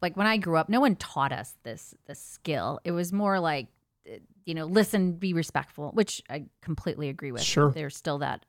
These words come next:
Speaker 1: that part of it. But it's like, if, you know, be open, you know? I think that's why if you're not taught that, then you're, then you wanna fight. You wanna be defensive 'cause you feel like you're being attacked. But it's
Speaker 2: Yeah.
Speaker 1: not an attack.
Speaker 2: Yeah. And, and we're in that phase right now. Like, teenagers,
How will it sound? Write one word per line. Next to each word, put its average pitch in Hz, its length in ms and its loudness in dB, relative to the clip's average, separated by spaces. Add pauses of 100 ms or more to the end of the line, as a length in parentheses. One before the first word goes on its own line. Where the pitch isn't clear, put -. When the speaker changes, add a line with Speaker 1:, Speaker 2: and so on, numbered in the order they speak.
Speaker 1:
that - 280 -6
part 151 200 -8
of 147 100 -10
it. - 160 -12 (600)
But 277 280 0
it's 202 300 -6
like, 214 160 0
if, 208 180 -6
you 214 100 0
know, 208 120 0
be 320 360 -4
open, 143 540 -4
you 190 120 -4
know? 185 220 4
I 226 140 4
think 311 160 2
that's 339 220 2
why 170 360 4 (160)
if - 160 -10
you're 202 100 2
not 254 280 2
taught - 360 2
that, 170 200 2
then 220 140 4
you're, 269 180 6
then 226 280 2
you 247 80 6
wanna 190 120 6
fight. 160 440 -2
You 170 120 -8
wanna 170 160 -2
be 190 220 -2
defensive 156 720 -2 (260)
'cause 170 140 -6
you 175 80 0
feel 214 180 -2
like 170 140 -2
you're 165 80 -2
being 156 200 0
attacked. - 720 -10 (540)
But 190 80 -10
it's - 80 -10
Speaker 2:
Yeah. 370 80 0
Speaker 1:
not 349 80 4
an 135 80 2
attack. - 560 -8 (200)
Speaker 2:
Yeah. 147 200 2 (420)
And, 196 160 8
and 196 160 10
we're 226 140 12
in 214 80 10
that 160 160 6
phase 151 240 6
right 147 100 6
now. 143 100 6
Like, 147 160 0
teenagers, 139 760 6